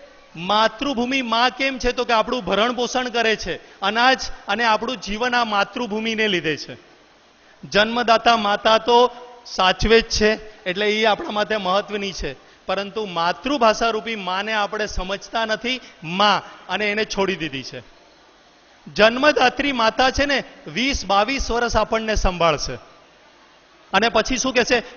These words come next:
"ચાલ ભાગ, કમાવા લાગ, તારું, તારું ઘર ફોડી લે."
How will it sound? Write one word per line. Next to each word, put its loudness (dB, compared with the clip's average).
"ચાલ 4
ભાગ, 6
કમાવા 6
લાગ, 8
તારું, 4
તારું 4
ઘર 4
ફોડી -2
લે." 0